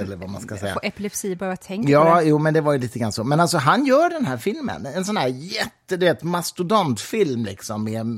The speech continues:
Speaker 1: tusentals statister och, och så vidare. Den heter Mohammed härföraren, hade premiär nittonhundrasjuttiosex.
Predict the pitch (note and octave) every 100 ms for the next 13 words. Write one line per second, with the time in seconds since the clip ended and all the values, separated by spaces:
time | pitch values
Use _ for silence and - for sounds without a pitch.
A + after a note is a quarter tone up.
0 | G#2 _ _ _ _ _ _ _ - -
1 | F3+ - D3+ D3 E3 C3 - C#3 D#3 D3+
2 | - - C3+ A2+ A2+ G#2+ G2+ - B2+ G2
3 | G2 A2+ D#3 D#3 B2 C#3 C3 A#2+ G#2+ G#2+
4 | A#2 G2+ A2+ G#2 G#2 C3+ B2 D3+ C3+ A2
5 | G#2 G#2+ G#2+ F#2 F#2 - G#2+ F2+ -